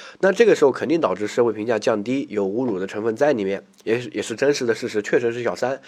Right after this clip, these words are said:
但是呢，这个呢也导致别人性羞耻心遭受到损害，损害，对吧？剥光了一个女的的衣服，当众这个，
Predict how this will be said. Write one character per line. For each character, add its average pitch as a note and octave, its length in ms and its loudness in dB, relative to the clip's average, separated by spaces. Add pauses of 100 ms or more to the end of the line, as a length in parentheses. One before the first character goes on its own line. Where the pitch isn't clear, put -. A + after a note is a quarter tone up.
(360)
但 F3+ 140 4
是 F#3+ 120 4
呢， F3 180 6 (260)
这 G#3 160 6
个 D#3+ 140 8
呢 C#3+ 140 6
也 B2 220 6
导 F#2+ 220 0
致 A#2+ 100 -4
别 A2+ 160 4
人 C3 140 4
性 F3+ 420 -2
羞 G3 320 4
耻 G3 260 -4
心 D#3+ 280 0
遭 D#3 180 4
受 D3 80 6
到 B2 160 6
损 A2 260 0
害， C3 200 -4
损 G2 160 -4
害， A#2 160 0
对 B2+ 180 0
吧？ A2+ 200 4 (480)
剥 C#3+ 140 6
光 C3+ 180 4
了 B2 100 2
一 A2+ 60 -2
个 A#2+ 120 2
女 G#2 180 -4
的 G#2+ 80 -2
的 G#2+ 80 -2
衣 A#2 180 -4
服， G2+ 140 -6
当 A#2+ 200 0
众 C3 240 2
这 A#2+ 120 -4
个， A2+ 180 0